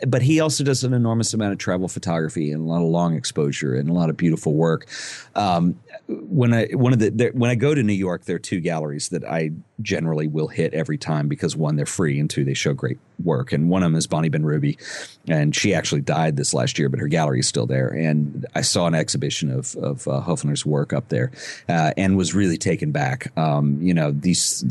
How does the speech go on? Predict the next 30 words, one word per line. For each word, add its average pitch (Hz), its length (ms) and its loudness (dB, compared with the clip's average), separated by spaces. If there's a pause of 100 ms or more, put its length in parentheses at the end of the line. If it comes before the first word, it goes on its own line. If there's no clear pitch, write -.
prints 101 420 2
were 82 160 4
probably 82 400 2
four 87 200 0
feet - 220 -2
by 73 100 -2
four 85 220 0
feet. 76 280 0
He 82 120 -2
shoots - 360 0
Hasselblad 127 520 0
square 151 220 -4
images. 143 380 -4 (580)
And 82 340 2
I 90 120 0
just 90 240 0
think 87 220 0
that 78 100 0
he 90 80 0
has 78 140 0
a 80 60 0
lot 76 200 0
to - 80 -2
say. 82 640 2
Uh, 78 200 2
sometimes 85 380 2
it's - 100 -2
humorous, 85 400 2
sometimes 82 360 2
it's 82 160 0